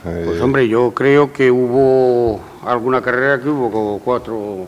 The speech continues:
Speaker 1: pilotos de, de Fórmula uno en la misma parrilla y otros que no han estado en Fórmula uno con un nivel que, bueno, yo no quiero distinguir a unos y a otros,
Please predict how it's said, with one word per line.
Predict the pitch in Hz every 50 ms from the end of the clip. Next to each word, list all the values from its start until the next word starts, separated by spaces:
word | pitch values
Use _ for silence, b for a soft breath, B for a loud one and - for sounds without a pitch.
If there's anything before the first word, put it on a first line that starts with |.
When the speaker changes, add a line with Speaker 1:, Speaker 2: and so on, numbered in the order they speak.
| - -
Speaker 1:
pilotos | 110 110 113 110 - 113 107 95 95
de, | 101 107 107 98 98 98 95 90 90 85 80 85
de | 90 104 92
Fórmula | - 113 104 95 92 90 92
uno | 101 120 135 131 101 73 - - - B B B B B B B B B B -
en | 90 95
la | 98
misma | 95 98 95 92 95 95
parrilla | 92 - 95 107 123 131 120 107 90 82
y | 87 98 107
otros | 113 117 117 117 113 -
que | - 98 95
no | 98 104 104
han | 101 104
estado | 101 - - 110 113 107 104
en | 104 98 95
Fórmula | - 117 113 107 107 110 113 110
uno | 113 113 117 127 131 123 B B B B B B B B -
con | - 104 104 98 104
un | 107 110 107
nivel | 107 104 107 113 120 127 131 135 69 65 - -
que, | - 101 98 95
bueno, | 95 113 107 92 85 - - - 95 98 92 85 87 87 90
yo | 95 92
no | 98 107
quiero | 98 92 104 104 101 98 101 98 98 95 92 85 B B B B B B B B B B -
distinguir | - 107 113 104 - - 107 104 104 117 117 110
a | 110
unos | 107 107 110 110 107 107 101 98 95 -
y | 104 110
a | 113
otros, | 120 117 - 131 143 147 143 - -